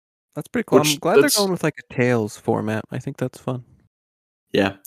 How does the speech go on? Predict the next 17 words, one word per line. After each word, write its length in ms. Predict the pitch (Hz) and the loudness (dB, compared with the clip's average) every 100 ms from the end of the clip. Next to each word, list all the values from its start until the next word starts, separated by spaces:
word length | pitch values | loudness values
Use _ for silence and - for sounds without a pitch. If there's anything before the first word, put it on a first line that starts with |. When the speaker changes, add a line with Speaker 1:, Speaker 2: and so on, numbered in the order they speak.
| - - | -20 2
Speaker 2:
And, 140 | 131 | 4
like, 140 | 156 | 4
it's 120 | 147 - | 2 2
totally 320 | 165 202 294 | 4 6 6
okay 280 | 156 - 123 | 4 4 0
if 100 | 127 | 2
people 260 | 127 - | -2 0
don't 260 | 110 110 - | 0 0 -2
know 260 | 92 98 101 | -4 -2 -2
things, 540 | 120 120 131 - - _ _ _ _ _ _ | -4 -6 -8 -14 -20 _ _ _ _ _ _
but 100 | 113 | 4
it 40 | 113 | 6
has 180 | 143 156 | 6 6
been 120 | 139 | 4
kind 240 | 127 123 | 4 4
of 140 | 113 - | 2 4
painful 640 | 110 113 107 123 139 | 4 4 4 4 4